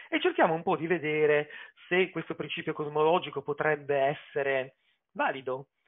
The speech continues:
se si vede, se si vedono delle proprietà che sono uguali da tutti i punti di vista. Intanto si intravede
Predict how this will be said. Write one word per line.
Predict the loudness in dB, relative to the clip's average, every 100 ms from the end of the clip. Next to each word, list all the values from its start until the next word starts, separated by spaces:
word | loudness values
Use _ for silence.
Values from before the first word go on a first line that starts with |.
| _
se | -16 -14
si | -8
vede, | 0 0 4 4 2 -8 -20
se | -18 -4
si |
vedono | -2 0 2
delle | 0
proprietà | 0 -6 0 0 0
che | -8
sono | -8 -6
uguali | 2 4 4 2
da | -6
tutti | -8 -16
i | -14
punti | -14 -12
di | -14
vista. | -16 -18 -8 -8 -8 -20 -18 -10
Intanto | 2 4 4 2
si | 0
intravede | 0 0 2 2 4 2